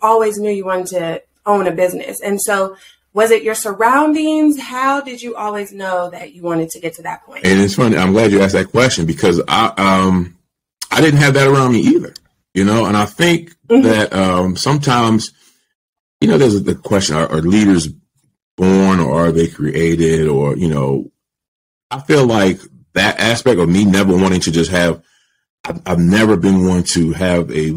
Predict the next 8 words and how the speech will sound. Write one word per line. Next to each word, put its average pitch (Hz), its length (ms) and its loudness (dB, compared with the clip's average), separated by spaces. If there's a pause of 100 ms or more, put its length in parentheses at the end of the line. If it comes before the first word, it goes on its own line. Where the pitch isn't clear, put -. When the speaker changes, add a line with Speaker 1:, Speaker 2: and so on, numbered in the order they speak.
(160)
Speaker 2:
a, 78 220 -8 (580)
someone 90 280 -2
always 85 320 0
telling 85 380 0
me 80 200 2
what 73 180 -2
to 67 100 -12
do. 71 240 -8